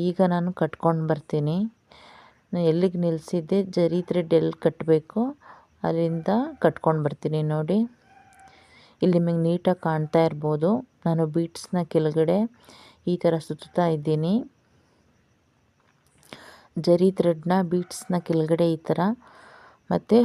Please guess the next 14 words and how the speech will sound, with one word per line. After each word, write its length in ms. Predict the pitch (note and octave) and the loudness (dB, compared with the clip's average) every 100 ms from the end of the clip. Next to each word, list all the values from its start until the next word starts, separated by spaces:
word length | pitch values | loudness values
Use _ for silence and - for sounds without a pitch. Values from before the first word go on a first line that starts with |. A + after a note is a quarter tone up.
| A3+ | 2
ಹೂ 120 | F#3 | -2
ಕಟ್ಟೋ 340 | F3+ E3+ - E3 | 0 -2 0 -2
ಥರ 200 | - E3+ A3 - | 0 -2 -2 -2
ಕಟ್ತಾ 320 | D#3+ - D#3+ D3+ | -4 -2 0 2
ಇದ್ದೀನಿ. 420 | C3+ C#3+ C#3+ C#3+ D3+ D#3 - _ _ _ _ _ _ _ _ _ _ _ _ _ _ _ _ _ _ _ _ _ _ - | 0 -2 0 -2 -4 -6 -12 _ _ _ _ _ _ _ _ _ _ _ _ _ _ _ _ _ _ _ _ _ _ -8
ನೋಡಿ, 280 | F3+ F3+ F3+ | -2 0 2
ನಿಮಗೆ 240 | E3+ E3 E3+ | 0 0 0
ಇಲ್ಲಿ 140 | D#3+ D#3+ | 0 -2
ನೀಟಾಗಿ 380 | D#3+ E3 E3+ - | -4 -2 -4 0
ಕಾಣಿಸ್ತಾ 400 | D3+ D#3+ D#3+ - | 0 0 -2 -2
ಇದೆ 180 | E3 D#3 | 0 0
ಅನ್ಕೊತೀನಿ. 720 | D3+ D3 D#3+ D3 C#3+ D3+ D#3+ F#3 - _ _ _ _ _ _ _ _ _ _ _ - - _ _ _ _ _ _ _ _ _ _ _ _ _ - - _ - | -2 -4 -6 -6 -6 -6 -6 -8 -12 _ _ _ _ _ _ _ _ _ _ _ -20 -20 _ _ _ _ _ _ _ _ _ _ _ _ _ -20 -20 _ -2
ನಾನು 220 | F#3 F3+ | 0 2
ಮುಂದ್ಲಿಂದ 480 | E3+ E3 F3 F3+ F3+ | 0 -2 -2 0 0